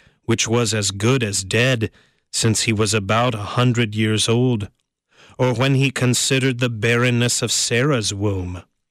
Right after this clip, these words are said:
No distrust made him waver concerning the promise of God, but he grew strong in his faith as he gave glory to God, fully convinced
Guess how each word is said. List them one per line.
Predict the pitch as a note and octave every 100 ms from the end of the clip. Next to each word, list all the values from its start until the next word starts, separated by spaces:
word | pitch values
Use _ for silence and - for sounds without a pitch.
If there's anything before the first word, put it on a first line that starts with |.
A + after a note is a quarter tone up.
| _ _ _ _ -
No | - A#2 D3 F3
distrust | E3+ B2+ D3+ - - - A#2+ - -
made | A#2 B2 A2+
him | A#2+ A#2+ G#2+
waver | A2+ B2 A2 A2 G#2 - -
concerning | - B2 A2+ - B2+ B2 A2+
the | A2
promise | - - A2+ A#2 A2 -
of | A#2+ G#2+
God, | G#2+ G#2 G#2+ G#2 G#2 - _ _ _
but | C3 B2+ -
he | C3
grew | B2 B2+ C3
strong | - - - A#2+ C3+ B2+ A2+
in | A2+ G#2+ G2
his | G2+ F#2 -
faith | - G#2 F#2+ F2 - _ _ _ -
as | A2+ -
he | C3+
gave | A#2+ B2+ D3 C3
glory | B2 D#3+ F3 G#2 G2
to | - A2+
God, | A2+ C3+ D#3 - - - _ _ _ _ - -
fully | - - E3+ G#3 A3
convinced | - G#3 F#3 C3+ G#2 F#2 - -